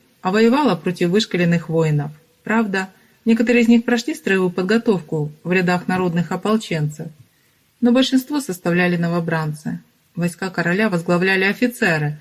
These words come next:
а во главе повстанцев стояли люди без знаний, но с религиозным рвением.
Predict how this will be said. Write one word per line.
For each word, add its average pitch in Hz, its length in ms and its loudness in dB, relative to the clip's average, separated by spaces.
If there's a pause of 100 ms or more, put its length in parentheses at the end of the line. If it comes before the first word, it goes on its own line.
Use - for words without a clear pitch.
(400)
а 170 100 -2
во 180 100 2
главе 214 260 2
повстанцев 196 680 2 (100)
стояли 202 420 -2
люди 196 300 2
без 170 260 -2
знаний, 185 400 -2 (420)
но 180 80 -2
с 175 80 -6
религиозным 196 600 0
рвением. 156 600 0